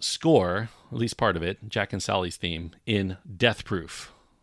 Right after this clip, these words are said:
Uh, Blowout, if you're a De Palma fan, it's a must-see. It is kind of a bitter, cynical pill to swallow, but if you're ready for that, if you're accepting of that,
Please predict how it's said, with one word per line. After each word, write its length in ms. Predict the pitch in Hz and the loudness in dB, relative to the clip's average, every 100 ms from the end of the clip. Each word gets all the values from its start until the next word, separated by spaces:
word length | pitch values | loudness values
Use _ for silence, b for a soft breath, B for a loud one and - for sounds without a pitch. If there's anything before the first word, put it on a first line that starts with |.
| _ _ _ - | _ _ _ -6
Uh, 260 | 127 120 | 0 2
Blowout, 460 | 113 147 190 190 147 143 | 4 8 10 10 6 0
if 160 | 131 | 2
you're 140 | 165 165 | 4 4
a 80 | |
De 180 | 143 156 | 4 0
Palma 280 | 135 143 143 | 4 4 4
fan, 300 | - 131 131 | 4 4 4
it's 140 | 120 | 2
a 40 | 113 | 2
must-see. 640 | 117 113 - 120 110 107 - B B B | 0 0 0 0 0 -2 -8 B B B
It 120 | 180 | 2
is 160 | 226 220 | 4 4
kind 200 | 208 196 | 2 4
of 80 | 165 | 4
a 80 | 139 | 4
bitter, 420 | 156 151 147 139 | 4 4 2 0
cynical 440 | - 151 135 135 123 | 0 2 2 0 0
pill 280 | 139 131 | 2 0
to 120 | - 123 | 0 -6
swallow, 440 | - 113 113 110 | 0 4 4 2
but 180 | 104 98 | 0 -2
if 180 | 98 113 | -4 0
you're 460 | 113 113 110 110 | 2 4 2 0
ready 340 | - 110 123 123 | -2 0 2 0
for 160 | 123 | -4
that, 300 | 113 110 107 | 0 0 0
if 140 | 98 - | -4 -8
you're 160 | 101 | -8
accepting 460 | 101 - 107 - 90 | -6 -4 -4 -4 -8
of 140 | 90 | -8
that, 300 | 95 85 85 | -4 -4 -4